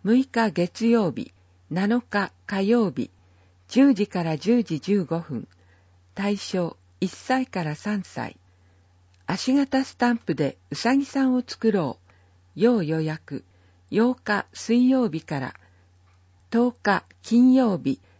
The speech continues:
十時から十時十五分。対象、ゼロ歳。ゼロ歳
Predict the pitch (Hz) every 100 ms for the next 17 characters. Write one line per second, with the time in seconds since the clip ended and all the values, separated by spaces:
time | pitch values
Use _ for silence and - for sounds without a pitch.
0 | _ - 262 285 233 220 185 165 160 220
1 | 240 165 160 196 220 160 175 170 139 -
2 | - _ _ _ _ - 208 233 - 214
3 | 190 - _ - 185 208 240 175 131 -
4 | _ _ _ _ _ _ - 196 240 269
5 | - 185 151